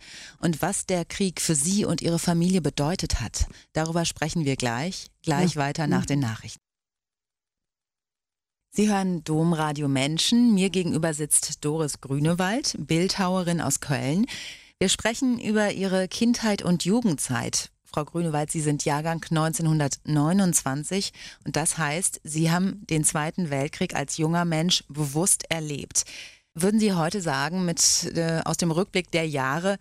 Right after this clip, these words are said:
Speaker 1: dass Sie als Mädchen damals begriffen haben, begreifen konnten, was das heißt, Krieg?
Speaker 2: Insgesamt weniger, aber es ging ja doch gleich los mit, mit Kriegshandlungen.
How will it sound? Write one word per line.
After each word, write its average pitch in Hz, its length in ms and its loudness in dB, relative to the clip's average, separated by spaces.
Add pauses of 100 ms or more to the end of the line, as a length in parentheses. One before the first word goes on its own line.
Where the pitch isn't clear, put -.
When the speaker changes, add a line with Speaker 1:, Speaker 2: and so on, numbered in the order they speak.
(120)
Speaker 1:
dass 170 160 -2
Sie - 120 -4
als - 260 -4
Mädchen 160 420 0
damals 180 340 0
begriffen 185 640 2
haben, 190 340 2
begreifen 156 720 -2
konnten, 185 640 -2
was - 200 -2
das 165 240 0
heißt, 127 420 -2
Krieg? - 480 -2 (480)
Speaker 2:
Insgesamt 240 760 4
weniger, 247 460 8
aber 208 560 2
es - 220 -20
ging 269 180 8
ja 226 160 8
doch 220 240 2
gleich 214 600 0
los 214 420 6
mit, - 400 4 (640)
mit - 160 2
Kriegshandlungen. - 1500 2